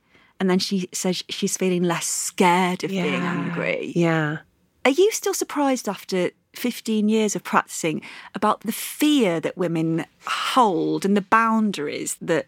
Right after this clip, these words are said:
Speaker 1: fear can place on their lives?
Speaker 2: God, for sure. I was thinking just before coming to talk with you today how I feel that desire is still on trial. And we would think that women could talk more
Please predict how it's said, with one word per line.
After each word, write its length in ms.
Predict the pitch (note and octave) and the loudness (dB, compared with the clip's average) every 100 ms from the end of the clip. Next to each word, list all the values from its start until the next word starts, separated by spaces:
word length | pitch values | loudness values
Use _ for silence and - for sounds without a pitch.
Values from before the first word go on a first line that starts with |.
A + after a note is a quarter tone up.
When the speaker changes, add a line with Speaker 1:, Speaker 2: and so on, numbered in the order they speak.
| - | -6
Speaker 1:
fear 260 | - F3 | -2 -2
can 180 | D#3+ F3+ | -2 -4
place 340 | - E3 D#3+ E3+ | -2 -2 -2 -2
on 100 | E3+ | -2
their 140 | E3+ | 0
lives? 360 | F3+ E3 - - | 0 0 -2 -6
Speaker 2:
God, 200 | - - | -4 -4
for 140 | - | -2
sure. 640 | - - G#3 G3+ G3 F#3 F#3+ - - - - | -2 -2 0 2 2 0 -4 -14 -20 -20 -6
I 80 | - | 0
was 160 | G#3+ - | 2 4
thinking 420 | C4 C4 - G3+ | 2 2 2 0
just 200 | G#3 - | 0 -4
before 260 | - G3+ F#3+ | -2 0 0
coming 360 | - F#3+ F#3+ F#3 | 0 0 0 -2
to 140 | - | -4
talk 380 | - A3 - - | 2 2 2 -2
with 140 | F#3+ | -2
you 100 | F3+ | -2
today 560 | - E3+ F3+ F3 E3+ E3+ | -2 -4 -2 -2 0 -2
how 680 | - F#3 F3 E3+ E3+ E3+ - - - - - - - | 0 0 2 2 0 -2 -6 -16 -20 -20 -20 -20 0
I 100 | A#3 | 2
feel 320 | A#3 D#4+ D#4+ B3+ | 2 2 4 4
that 180 | A#3+ - | 0 -2
desire 540 | G#3 A3 A3+ A#3 F#3+ | -2 0 0 2 0
is 80 | F#3+ | -2
still 300 | - A3 G3 | 0 0 2
on 160 | F3+ E3+ | 0 -2
trial. 680 | - A3+ B3+ G#3 C#3 C3+ C3+ _ _ _ _ - _ - - - - - - _ - | 0 2 2 2 0 -4 -8 _ _ _ _ -20 _ -20 -20 -20 -20 -20 -20 _ -4
And 640 | G3+ G3+ G3+ G3+ G3+ - - _ | 2 4 4 4 0 -4 -10 _
we 200 | G3 A3+ | 2 4
would 160 | G#3+ A3 | 4 2
think 360 | - C#4 B3 G#3+ | 2 2 2 0
that 220 | G3 - _ | 0 -2 _
women 420 | E3 F#3+ G3+ G#3 G3+ | -2 2 2 2 -2
could 200 | - - | -4 -4
talk 380 | - E3+ - | -2 -2 -2
more 180 | F3+ E3+ | -4 -4